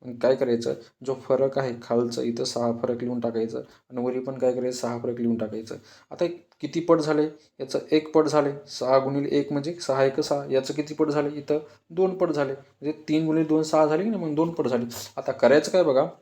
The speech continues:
या दोन्हीमधलं कोणते एक रेशो घ्यायचं, मी प्रेझेंटचा घेतो, आणि कशासोबत गुणाकार करायचा, तीन सोबत नाही करायचं, जो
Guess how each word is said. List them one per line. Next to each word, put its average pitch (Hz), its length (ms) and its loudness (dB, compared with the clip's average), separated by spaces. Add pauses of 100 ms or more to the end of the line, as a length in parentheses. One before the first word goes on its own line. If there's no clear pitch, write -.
(720)
या 147 60 -10
दोन्हीमधलं 156 560 0
कोणते 147 320 0 (120)
एक 156 140 2
रेशो 151 280 2
घ्यायचं, 147 360 4 (320)
मी 139 60 -8
प्रेझेंटचा 143 440 2
घेतो, 147 280 2 (300)
आणि 131 140 -6
कशासोबत 156 440 0
गुणाकार 160 320 0
करायचा, 156 420 2 (100)
तीन 156 140 2
सोबत 151 300 4
नाही 143 180 0
करायचं, 120 300 2
जो 131 180 0